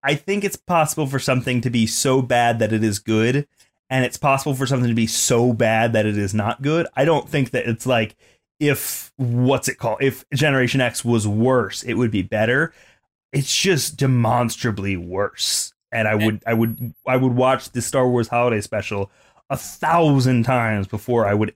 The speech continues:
Speaker 1: ever put this back on.
Speaker 2: Evan's point that this is boring is, I think, the, the meat of it, because
Speaker 1: Yeah.
Speaker 2: while, while you're right, babe, the holiday special is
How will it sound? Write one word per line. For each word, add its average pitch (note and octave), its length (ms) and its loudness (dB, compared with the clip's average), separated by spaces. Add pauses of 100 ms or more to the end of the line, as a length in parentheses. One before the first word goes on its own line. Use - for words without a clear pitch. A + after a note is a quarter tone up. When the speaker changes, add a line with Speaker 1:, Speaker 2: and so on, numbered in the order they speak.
Speaker 1:
ever G#2 320 -2
put G2 240 -8
this F#2 180 -6
back - 300 -10
on. - 220 -12
Speaker 2:
Evan's A#3 460 0
point G3 280 0
that D#3 240 0
this F3 300 2
is D#3 180 2
boring D3+ 800 2 (600)
is, D3 560 2
I C#3+ 140 2
think, C#3+ 340 0
the, D3 340 2
the C#3+ 120 2
meat C#3 260 2
of B2+ 160 0
it, B2 240 -2
because D#3+ 640 0
Speaker 1:
Yeah. B2 180 -4 (100)
Speaker 2:
while, G3+ 440 2
while F3 240 0
you're F#3 160 2
right, D3 240 0
babe, B2 260 0
the B2+ 80 -2
holiday D3+ 260 2
special C3 440 -2
is C#3 640 2